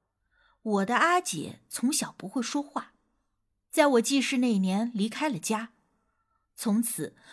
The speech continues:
我天天天天天天在想，阿姐呀，一直想到阿姐那样大，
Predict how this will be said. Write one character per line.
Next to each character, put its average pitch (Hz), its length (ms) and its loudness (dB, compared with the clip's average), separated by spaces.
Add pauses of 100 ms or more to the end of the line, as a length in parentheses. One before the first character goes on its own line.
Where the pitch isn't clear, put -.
(140)
我 160 120 -6
天 220 540 -4
天 214 280 -2
天 220 320 -4
天 220 280 -2
天 277 280 -2
天 277 240 -2
在 269 160 -2
想， - 380 -6 (760)
阿 233 180 -2
姐 - 300 -6
呀， - 280 -18 (880)
一 381 140 6
直 339 160 0
想 214 200 2
到 269 120 4
阿 349 200 4
姐 - 320 -4
那 254 80 0
样 294 220 -2
大， - 260 -16